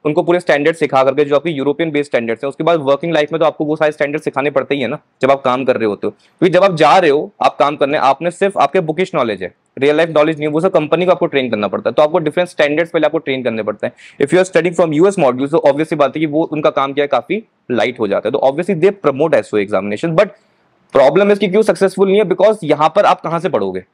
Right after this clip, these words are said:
आपको चाहिए, आपको tuition provider चाहिए। India में उतनी market evolve थी नहीं अभी तक, right? तो इसलिए कि आप लोग कभी exam दोगे नहीं, इसलिए company ने भी कभी का entertain करना शुरू नहीं किया।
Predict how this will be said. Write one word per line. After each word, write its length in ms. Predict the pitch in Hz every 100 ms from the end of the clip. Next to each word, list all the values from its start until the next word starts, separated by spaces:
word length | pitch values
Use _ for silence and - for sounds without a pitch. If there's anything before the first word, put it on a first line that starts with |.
| _ _ 110
आपको 240 | 127 165
चाहिए, 200 | 151 165
आपको 240 | 147 - 165
tuition 260 | 160 185
provider 380 | 175 147 143 156
चाहिए। 340 | 147 104 107 -
India 220 | 139 151
में 60 | 160
उतनी 160 | 147
market 340 | 156 135 156 135
evolve 280 | 143 139 151 147
थी 60 |
नहीं 120 | 156 147
अभी 140 | 139
तक, 120 | 120 - -
right? 200 | 160 - _ _ _
तो 140 | 185 185
इसलिए 260 | 160 180
कि 80 | 180
आप 240 | 151 151
लोग 140 | 175 170
कभी 180 | 180 -
exam 300 | 143 156 170
दोगे 240 | 156 165
नहीं, 180 | 190 135 -
इसलिए 180 | 135 151
company 300 | 143 127 139
ने 80 | 139
भी 80 | 143
कभी 200 | 143 139
का 100 | 156 135
entertain 340 | 135 139 143
करना 160 | 135 139
शुरू 220 | 127 117
नहीं 160 | 107
किया। 200 | 92 85